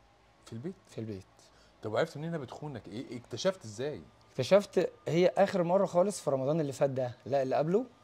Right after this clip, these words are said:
Speaker 2: تمام؟ الكلام ده بقى له سنه دلوقتي، سنه وي،
Speaker 1: مم.
Speaker 2: تمام؟ كانت هي ابويا الله يرحمه كان مات في، في ذو الحجه.
Speaker 1: الله يرحمه يا رب.
Speaker 2: فاخويا محمد قال لي: "مش هينفع الكلام دوت،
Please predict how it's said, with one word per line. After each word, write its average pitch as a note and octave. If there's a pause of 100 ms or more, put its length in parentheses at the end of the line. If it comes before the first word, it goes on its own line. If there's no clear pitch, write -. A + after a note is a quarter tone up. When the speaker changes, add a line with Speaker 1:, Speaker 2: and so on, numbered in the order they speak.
Speaker 2:
تمام؟ D#3+
الكلام C3+
ده C3
بقى C3+
له B2
سنه C3+
دلوقتي، B2+
سنه C3
وي، E3
Speaker 1:
مم. G2+ (100)
Speaker 2:
تمام؟ D3 (640)
كانت C3+
هي F3+ (260)
ابويا B2+
الله D3+
يرحمه D3+
كان C3+
مات F3
في، A#2
في B2+
ذو A#2+
الحجه. G#2+ (320)
Speaker 1:
الله F2
يرحمه E2+
يا D#2+
رب. -
Speaker 2:
فاخويا C3+
محمد G3
قال D#3+
لي: G3+
"مش C3+
هينفع D3
الكلام D3
دوت، F3+